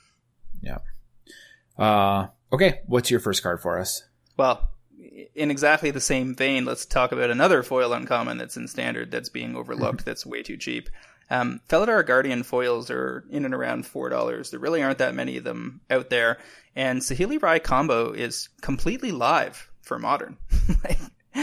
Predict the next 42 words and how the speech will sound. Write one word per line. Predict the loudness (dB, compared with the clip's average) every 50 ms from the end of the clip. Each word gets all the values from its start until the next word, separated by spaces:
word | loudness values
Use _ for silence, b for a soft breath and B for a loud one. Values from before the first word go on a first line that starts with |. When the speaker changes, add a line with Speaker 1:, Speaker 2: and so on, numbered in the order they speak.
| -2 -4 -6 B -6
Speaker 2:
it's | -4 0
been | 2 4 4
on | 4 4
camera | 4 2 2 4 4 4
multiple | 4 2 2 0 -2
times. | -2 0 0 0 0 -4 -6
It's | -8 -6
made | -4 -4 -4 -2
deep | -4 -4 0 2
runs | 2 2 2 0 -2
into | -4 -4
multiple | -2 -4 -4 -6 -10 -12
tournaments. | -8 -6 -6 -6 -6 -8 -8 -8 -8 -10 -12 -14 _ _ _ -4
Um, | -2 0 0 0 -2 -4 -6 -8 -10 -12 -14 -16 _ _
and | -2 -2 0 2 2 0 0 -2 -2 -4 -6 -6 -6
there's | -6 -4 -2
no | -2 -2
reason | 0 0 -2 -2 -2
to | -2
believe | -2 -2 -4 -4 -4 -6
it's | -8 -6
not | -2 0 2 2 2 0 -2 -6 -8
the | -8 -8 -8 -8 -8 -10 -8
second | -4 0 0 0 0 0 -4
coming | -4 -4 -4 -4 -4 -4
of | -2
S-, | -2 -2 -2 -2 -4
Splinter | -8 -4 -2 -2 0 0 -2
Twin. | -4 -6 -6 -4 -4 -6 -6 B B B B B B B -4
Um, | -2 -2 -2 -2 2
whether | 4 4 6 6 4
it's | 4 2 0
tier | -2 -2 -2 -2
one | 0 0 0
or | 0 0
not, | 0 0 -2 -2 -4 -6 -8 _ _ -4
uh, | -2 0 0 2 0 0 -2 -2
is | -4 -6 -6
d-, | -8 -10 -16 _ _ -20 -20 -10
fully | -6 -4 -4 -4 -4 -6
debatable. | -6 -6 -6 -4 -4 -6 -6 -2 0 0 0 0 0 -2
Um, | -2 0 0 0 0 -2 -2 -6 -8 -12 -14